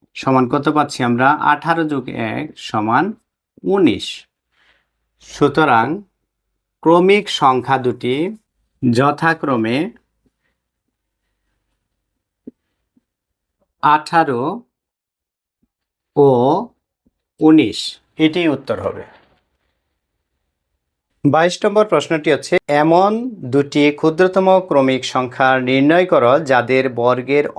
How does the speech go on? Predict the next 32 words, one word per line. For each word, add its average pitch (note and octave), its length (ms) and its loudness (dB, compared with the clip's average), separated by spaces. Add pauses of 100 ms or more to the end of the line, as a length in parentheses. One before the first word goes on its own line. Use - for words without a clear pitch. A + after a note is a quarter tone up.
(100)
অন্তর B2+ 400 0 (140)
একটি A#2+ 400 -6 (200)
পূর্ণবর্গ B2+ 680 0 (280)
সংখ্যা। G#2+ 380 -4 (380)
সমাধানের D3+ 520 2
শুরুতেই C#3+ 540 0
আমরা, A2+ 260 0
আহ, - 420 -6
ক্ষুদ্রতম D3 480 0 (260)
ক্রমিক D#3 340 2 (100)
পূর্ণবর্গ C3 640 0
সংখ্যা A2+ 380 -6
দুটি A#2 320 -4 (340)
ধরে A#2+ 220 2
নিব। A2 200 0 (480)
তাহলে A#2+ 200 2
একটি C3 200 -2
সংখ্যা D3 340 -2
আমি C3+ 140 0
ধরলাম A#2 400 -2
ক, A#2+ 120 -8 (360)
যেহেতু A2+ 340 -4
ক্রমিক C#3 320 -4
সংখ্যায় D3+ 380 0
এক B2+ 120 0
ডিফারেন্স, C#3 400 -2 (100)
সেই A#2 140 -6
জন্য A2+ 220 -4
দ্বিতীয় A#2+ 300 -4
সংখ্যা B2+ 300 -4
ধরলাম B2 320 -4
আমরা A2+ 240 -2